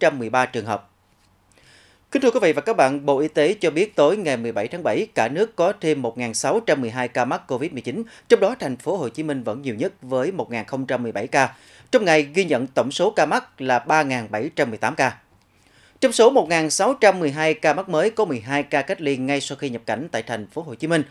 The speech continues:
Hà Nội, Kiên Giang và An Giang. Một ngàn sáu trăm ca ghi nhận trong nước tại thành phố Hồ Chí Minh,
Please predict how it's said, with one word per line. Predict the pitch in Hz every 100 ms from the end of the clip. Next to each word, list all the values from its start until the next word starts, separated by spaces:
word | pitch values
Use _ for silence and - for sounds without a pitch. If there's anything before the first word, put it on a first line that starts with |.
| -
Hà | - 135
Nội, | 117 113
Kiên | 165 139
Giang | 143 131
và | 107
An | - 123
Giang. | 143 139 - - -
Một | 190 180
ngàn | 170 165
sáu | - 180 262
trăm | 226 185
ca | 180
ghi | 170 170
nhận | 147 120
trong | 170 156
nước | 262 - -
tại | 123
thành | 131 -
phố | -
Hồ | 185
Chí | - 180
Minh, | 180